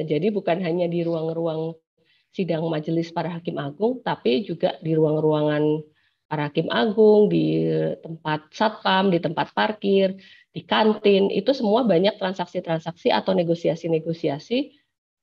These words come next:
yang, eh, sebenarnya bertujuan untuk mendapatkan keadil-, keadilan dalam tanda petik bagi salah satu atau, eh, salah satu pihak gitu ya.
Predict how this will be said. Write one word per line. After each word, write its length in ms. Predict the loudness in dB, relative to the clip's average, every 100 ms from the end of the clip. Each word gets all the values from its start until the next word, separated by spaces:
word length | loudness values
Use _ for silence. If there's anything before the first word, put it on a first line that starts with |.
| _ 2
yang, 260 | 4 2 -6 -20 _ _ _ _ -8
eh, 200 | -4 -4
sebenarnya 560 | 0 2 6 6 4
bertujuan 400 | 4 2 2 0
untuk 260 | 0 -4 -4
mendapatkan 840 | -2 -2 -2 -4 -4 -4 -4 -4 -10 _
keadil-, 540 | -4 -2 0 -2 -4 _ -6
keadilan 480 | -4 -2 0 2
dalam 160 | 2 2
tanda 220 | 0 -4 -6
petik 300 | -4 -2 2
bagi 480 | 0 0 -2 -2 _
salah 320 | _ 2 2
satu 340 | 2 -6 -4 -2
atau, 420 | -2 -2 -2 -2 -6
eh, 80 | -8
salah 180 | -2 -2
satu 240 | -2 -8
pihak 320 | -6 -4 -6
gitu 320 | -10 -8
ya. 20 | -6